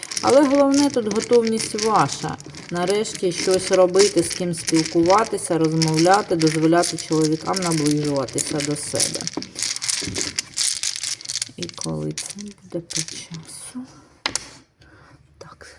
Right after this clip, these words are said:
можливо, це навіть трапиться восени. Я спитала, коли це буде по часу.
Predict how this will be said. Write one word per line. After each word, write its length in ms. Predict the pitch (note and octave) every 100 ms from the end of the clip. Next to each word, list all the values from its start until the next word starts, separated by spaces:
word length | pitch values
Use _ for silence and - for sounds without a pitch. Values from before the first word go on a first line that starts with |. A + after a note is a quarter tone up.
| - G#3
можливо, 500 | G3+ G#3 D#4+ D4+ G3
це 180 | -
навіть 340 | F#3+ G3+ F#3+ F#3
трапиться 640 | G3 A#3 A#3 A3 G3 E3+
восени. 800 | F3 F#3+ G3 - F3+ E3+ D#3 C#3 - - - - - _ -
Я 200 | E3+ E3
спитала, 580 | E3 E3 E3 F3+ F3 D#3+
коли 320 | E3 D#3+ D#3+
це 160 | D#3 D#3
буде 560 | D#3 F3 E3 E3 E3 - -
по 140 | E3+
часу. 720 | E3 - E3+ C#3+ C3 - -